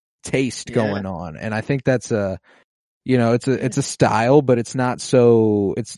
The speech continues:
Speaker 1: you know, it's not Wes Anderson, obviously, where it's like, "You're watching a fucking Wes Anderson movie," you know, like, uh, it's,
Speaker 2: Mm-hmm.
Speaker 1: you know, it's, it's a little, it's a little more difficult to decipher, but it's still very, very profound, I think. Um,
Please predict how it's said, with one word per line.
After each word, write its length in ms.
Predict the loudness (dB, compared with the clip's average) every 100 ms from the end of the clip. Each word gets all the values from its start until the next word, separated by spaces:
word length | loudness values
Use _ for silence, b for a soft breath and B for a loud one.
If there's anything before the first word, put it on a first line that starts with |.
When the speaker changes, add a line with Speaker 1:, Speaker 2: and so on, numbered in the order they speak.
| -18
Speaker 1:
you 280 | -14 -6 -2
know, 160 | -2
it's 140 | 0 0
not 160 | 2
Wes 180 | 2 0
Anderson, 440 | -4 -4 -6 -6 -6
obviously, 480 | -6 -6 -4 -2
where 140 | -2 -4
it's 160 | -6
like, 280 | -10 -10 -14 _ _ _ _ _ _ _ _ _ _ _
"You're 220 | 4 8 8
watching 520 | 8 6 6 4 4
a 60 | 2
fucking 440 | 2 2 0 -2
Wes 240 | -2 0
Anderson 560 | 0 -2 -4 -10 -10 -6
movie," 340 | -4 -4 -8
you 140 | -12 -8
know, 220 | -6 -4
like, 260 | -4 -6 -2
uh, 260 | -2 -2 -4
it's, 480 | -6 -10 -14 -16 _ _ _ -20
Speaker 2:
Mm-hmm. 420 | -16 -14 -14 -14 -10
Speaker 1:
you 100 | -4
know, 140 | -2
it's, 160 | -2 -2
it's 200 | -2 0
a 40 |
little, 280 | 4 6 4
it's 160 | 2 -2
a 40 |
little 180 | 0 2
more 140 | 0 0
difficult 440 | 0 0 -4 -4
to 80 | -6
decipher, 460 | -6 -4 -4 -4 -4
but 120 | -2
it's 60 |
still 140 | 0 0
very, 260 | 0 0
very 260 | -2 -4 -4
profound, 540 | -8 -10 -10 -10 -12
I 80 | -16
think. 380 | -14 -12 -12 -12 -6
Um, 400 | -6 -6 -10